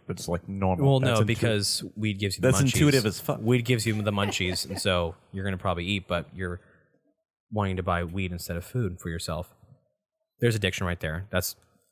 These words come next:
Speaker 2: a not healthy use of the, of the drug in question. When that person came off of it, um, their body had no way of triggering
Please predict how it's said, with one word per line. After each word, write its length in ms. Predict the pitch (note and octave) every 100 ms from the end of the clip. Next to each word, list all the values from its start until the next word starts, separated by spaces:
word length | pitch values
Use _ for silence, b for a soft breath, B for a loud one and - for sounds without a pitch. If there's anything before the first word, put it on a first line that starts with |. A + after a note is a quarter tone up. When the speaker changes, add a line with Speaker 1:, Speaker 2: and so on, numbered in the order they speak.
| _ -
Speaker 2:
a 160 | F#2+
not 320 | F#2 F#2+ F#2 -
healthy 380 | - G#2 -
use 360 | G2 F2+ F2+ - -
of 340 | F2 F2+ - -
the, 240 | F2+ F2+ - _ _
of 180 | F#2 F2+
the 60 | F#2
drug 220 | F2+ F2
in 80 | F2+
question. 440 | F2 E2 F#2+ F#2+ b b b b b b _ -
When 280 | C3 A#2+ A2
that 140 | G#2+ G2+
person 280 | A2 -
came 220 | G#2 G#2 F#2
off 240 | G2+ -
of 60 | F#2
it, 140 | F2+ - _ _ _ -
um, 500 | F#2+ F2+ F2+ E2+ F2 - _ _ _ _ _ _ _ -
their 180 | G2+ F#2
body 400 | F#2+ F#2 A#2+ A2
had 240 | G#2 G2
no 280 | F#2+ F#2 F#2+
way 420 | F#2 F#2 F2+ F2+ -
of 460 | F#2 E2+ E2 - - _ _ _ -
triggering 540 | - G#2 G2 F2+ F2